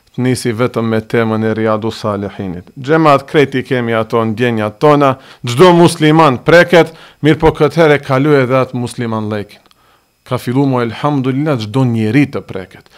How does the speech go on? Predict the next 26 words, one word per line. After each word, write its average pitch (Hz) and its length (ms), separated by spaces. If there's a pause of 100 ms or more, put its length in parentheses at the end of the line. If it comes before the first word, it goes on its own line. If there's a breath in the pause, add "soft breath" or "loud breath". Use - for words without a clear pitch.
(240 soft breath)
Vetëm 247 320
ata 202 240
që 175 160
s'janë 170 320
njerëz 214 320
nuk 151 200
preken. 101 360 (800)
Dhe 214 160
i - 40
shifni, 113 440
cilët 123 360
lider 117 520
të 110 240
do 107 120
shteteve, 156 600 (500 soft breath)
përkrahin 135 680
këto 123 240 (640 soft breath)
katila, 131 640 (100)
këto 165 240
zullumqar, 151 680 (260 loud breath)
mirë 156 240
po 156 160
edhe 139 240
mileti 170 640
aty 165 240
në 151 160